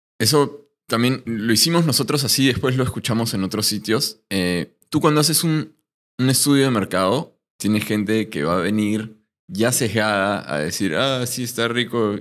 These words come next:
y al final se van con su sorpresita del cumple, ¿no? Y le regalan una cajita de chelas, lo que sea. Pero un producto que t-, a ti te debe haber pasado lo mismo, porque era un producto que no existía en el mercado. O sea, era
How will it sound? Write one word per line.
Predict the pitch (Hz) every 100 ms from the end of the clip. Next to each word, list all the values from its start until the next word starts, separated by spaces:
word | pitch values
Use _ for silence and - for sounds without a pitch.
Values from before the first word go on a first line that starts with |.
| - -
y | 73
al | 80
final | - 95 98
se | 104
van | 104 101
con | 98
su | 101
sorpresita | 95 85 82 82 87 98
del | 92 87
cumple, | 104 98 101
¿no? | 101 98 - -
Y | 87
le | 90 92
regalan | 87 82 90 82
una | 80 80
cajita | - - -
de | 60
chelas, | - 98 92 73
lo | -
que | 87
sea. | 85 73 - _ _ _ _ _ _ _ _
Pero | 113 113 104 -
un | 151
producto | 180 175 170 175 180 175
que | -
t-, | -
a |
ti | - 165
te | 196
debe | 185
haber | 185
pasado | 185 156 156
lo | 147
mismo, | 156 120
porque | 92 110
era |
un | 147
producto | 151 135 151
que | -
no | 95
existía | 117 - 123 - 143 131
en | 120
el | 120
mercado. | 101 - - 98 78
O | -
sea, | 101
era | 107